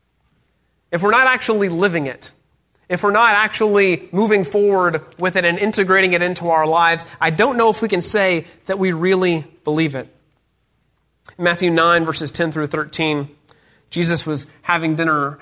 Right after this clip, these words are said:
at Matthew's house right after he's called him. It says, "Many tax collectors and sinners came and ate with him and his disciples. When the Pharisees saw this, they asked the disciples,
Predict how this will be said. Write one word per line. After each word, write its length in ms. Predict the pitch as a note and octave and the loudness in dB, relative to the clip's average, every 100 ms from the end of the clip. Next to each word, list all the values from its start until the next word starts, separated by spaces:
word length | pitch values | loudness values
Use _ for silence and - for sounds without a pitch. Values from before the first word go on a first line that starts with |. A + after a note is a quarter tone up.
| - | -10
at 120 | D#3 | -6
Matthew's 480 | D3+ D#3+ E3 D#3+ C#3+ | -2 -2 -2 -6 -4
house 300 | D#3 C#3+ C3+ | -2 -2 -2
right 120 | E3+ | 0
after 460 | F3 F3 E3+ D3+ D3 - | 0 0 -2 -4 -6 -10
he's 220 | F#3 D#3 | -4 -4
called 320 | - E3+ D#3+ | 0 0 0
him. 260 | D3+ C3+ B2 - _ _ _ _ _ _ _ _ _ - | -2 -6 -8 -16 _ _ _ _ _ _ _ _ _ -10
It 100 | E3 | -2
says, 140 | E3+ F#3 | 0 2
"Many 200 | A3 B3 | 2 2
tax 300 | A#3 G#3+ - | 0 -2 -2
collectors 420 | A3 A3+ A3+ F#3 | 0 0 0 -2
and 80 | E3+ | 0
sinners 380 | - A#3 F#3+ - | 2 2 2 0
came 300 | A3 G#3 F3+ | 0 0 2
and 80 | |
ate 120 | F#3+ G#3+ | 2 2
with 180 | F3+ | 0
him 140 | G3 G3 | 0 0
and 100 | F3+ | 0
his 100 | D#3+ | -2
disciples. 680 | D3 - F#3+ F3+ E3 D#3 - - - | -2 2 2 2 -2 -2 -6 -14 -6
When 120 | F#3 | -2
the 60 | F#3 | -2
Pharisees 480 | C#4 D#4 B3+ B3 G3 | 2 2 2 2 2
saw 240 | A#3 G#3+ | 2 2
this, 240 | G#3 G#3 - | 2 0 0
they 140 | F#3 | -2
asked 300 | F#3 G#3+ - | -2 -2 -4
the 60 | G3+ | -4
disciples, 540 | F#3 F#3+ F3 F#3 | -2 0 0 0